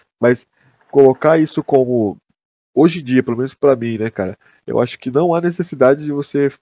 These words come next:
focar muito no, no, no romance, do jeito que eles já chegaram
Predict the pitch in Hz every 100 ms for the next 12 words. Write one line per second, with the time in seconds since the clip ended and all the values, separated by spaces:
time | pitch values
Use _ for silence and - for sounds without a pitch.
0 | _ - 139 - 135 127 131 127 143 143
1 | 139 135 123 120 95 - _ _ _ _
2 | 127 127 117 110 107 101 98 92 113 127
3 | 117 120 135 151 147 - 139 120 151 -
4 | - 156 156 160 156 - - 156 104 107
5 | 139 160